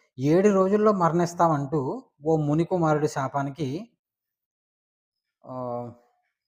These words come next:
గురవ్వాల్సి వచ్చింది. అప్పుడు ఏం చేయాలి? పరీక్షిత్తు ఎత్తైన ఒంటి స్తంభం మేడ నిర్మించి అక్కడ ఉండిపోయాడు ఏడు రోజులు.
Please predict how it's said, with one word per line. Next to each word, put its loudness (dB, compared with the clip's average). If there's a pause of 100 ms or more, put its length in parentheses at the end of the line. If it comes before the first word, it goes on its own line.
(360)
గురవ్వాల్సి 4
వచ్చింది. -10 (960)
అప్పుడు -2
ఏం 0
చేయాలి? -2 (1800)
పరీక్షిత్తు -2
ఎత్తైన -4
ఒంటి -2
స్తంభం -2
మేడ 2
నిర్మించి 0 (640)
అక్కడ 0
ఉండిపోయాడు 4
ఏడు -2
రోజులు. -4